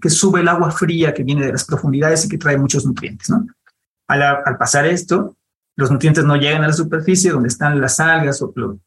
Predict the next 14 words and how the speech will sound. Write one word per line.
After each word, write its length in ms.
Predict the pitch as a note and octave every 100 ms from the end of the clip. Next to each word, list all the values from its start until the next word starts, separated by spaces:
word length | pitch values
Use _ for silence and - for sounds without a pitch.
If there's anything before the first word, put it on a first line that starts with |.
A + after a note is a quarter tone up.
| _ _
los 300 | - G#2+ G2+
organismos 520 | C3 C3+ C#3+ C#3+ C#3+
fotosintéticos. 960 | D3 D3+ D3 D3+ D3+ F#3 F3 F3 G3+ - _ _
Entonces, 200 | - G#3+
toda 140 | B3
la 140 | A#3 A#3
producción 640 | F#3+ F#3+ - G3+ F#3+ -
de 100 | E3+
alimentos 540 | D#3+ E3 E3+ D#3+ D#3+ D#3
en 60 |
el 100 | D3+
mar 240 | D#3 E3+ E3+
se 160 | D#3
ve 280 | C#3+ C3+ C3